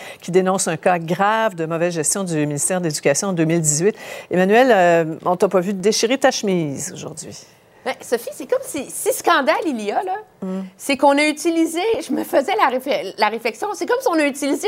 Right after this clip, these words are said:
Speaker 2: un langage digne, là. Tu te rappelles, là, du premier rapport de la vérificatrice générale, là, sur Groupe Action dans les commandites, là, tu sais.
Speaker 1: Mm-hmm.
Speaker 2: Ça, c'était comme l'horreur dans la gestion. On a utilisé ça, on, ça comme langage
Speaker 1: Ouais.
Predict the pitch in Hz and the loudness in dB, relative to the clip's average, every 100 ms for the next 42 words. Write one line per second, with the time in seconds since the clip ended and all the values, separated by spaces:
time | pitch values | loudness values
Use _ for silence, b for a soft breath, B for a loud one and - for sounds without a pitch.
0 | 466 320 247 233 330 359 185 180 320 320 | 2 2 0 2 2 2 -4 -4 -2 0
1 | 214 - - 262 440 285 214 - 330 311 | -2 -2 -2 0 2 2 0 -2 0 2
2 | 311 214 269 247 220 190 185 - 196 - | 0 0 2 2 0 -4 -8 -6 -6 -6
3 | 254 214 190 185 202 208 175 - 214 185 | -8 -8 -6 0 2 2 0 -2 -4 2
4 | 277 285 233 - 262 254 233 196 190 269 | 2 2 -2 -2 2 2 0 -4 -2 0
5 | 247 233 208 226 240 190 175 196 202 294 | 2 0 -2 -6 -6 -6 -2 0 2 0
6 | - - - - - 240 220 - 240 262 | -6 -18 -18 -8 0 0 0 -2 2 4
7 | 247 254 294 269 240 294 311 294 214 220 | 4 2 2 2 4 6 6 4 2 2
8 | 220 226 240 226 - 269 262 233 269 311 | 2 2 0 -2 0 0 0 0 0 0
9 | - 381 370 294 254 - 254 214 220 - | -2 -2 -2 -2 -2 0 0 -2 -4 -6
10 | - - 427 - 262 226 208 196 240 - | -10 0 0 2 0 0 0 0 -2 -4
11 | 175 156 | -4 -4